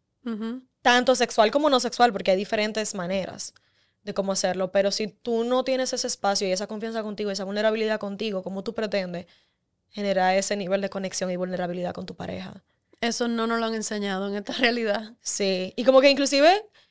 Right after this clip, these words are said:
Speaker 2: estas son cosas que ya yo lo sé, y como que yo lo puedo tener en cualquier conversación, pero inclusive hablándolo ahora, como en este podcast, es como que, wow, o sea, yo siento que hay mucha gente que va a estar ahí que, "Wey, esto te va".
Speaker 1: Masturbación.
Speaker 2: <laughs> Literal.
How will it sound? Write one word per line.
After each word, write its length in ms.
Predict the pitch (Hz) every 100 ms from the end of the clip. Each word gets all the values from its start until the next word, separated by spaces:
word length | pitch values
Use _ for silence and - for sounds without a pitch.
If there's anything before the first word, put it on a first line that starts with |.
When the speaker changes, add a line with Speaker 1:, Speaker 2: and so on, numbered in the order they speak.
| _ -
Speaker 2:
estas 220 | 285 427
son 100 | 539
cosas 160 | 370
que 120 | 285 240
ya 120 | 240
yo 80 | 269
lo 120 | 403
sé, 240 | 427 247 208
y 40 |
como 140 | 220 220
que 100 | 220
yo 60 |
lo 100 | 220
puedo 180 | 226 294
tener 220 | 320 339
en 80 | 330
cualquier 240 | 320 302 277
conversación, 400 | 311 339 302 226
pero 100 | 233
inclusive 280 | 233 240 262
hablándolo 400 | 294 269 285 370
ahora, 300 | 233 196 202
como 320 | 214 202 - - -
en 100 | 214
este 140 | 220
podcast, 500 | 214 202 202 208 220 - - - _
es 100 | 262
como 200 | 294 294
que, 260 | 269 226 - -
wow, 560 | 254 277 226 202 196 -
o 180 | 262
sea, 320 | 311 269 233 226
yo 140 | 247
siento 240 | 254 262 311
que 60 |
hay 100 | 277
mucha 240 | 269 277 277
gente 180 | 269
que 60 | 269
va 60 | 247
a 20 |
estar 140 | 247 254
ahí 120 | 262
que, 220 | 269 226 - - 202
"Wey, 380 | 269 269 254 254
esto 180 | 285
te 160 | 277 240
va". 160 | 196 147 403 339 _
Speaker 1:
Masturbación. 1160 | 554 494 508 480 392 240 220 214 - 233 220 -
Speaker 2:
<laughs> 1600 | 202 208 226 285 302 370 381 - - 466 571 - 392 480 494 349
Literal. 600 | 269 254 240 233 226 208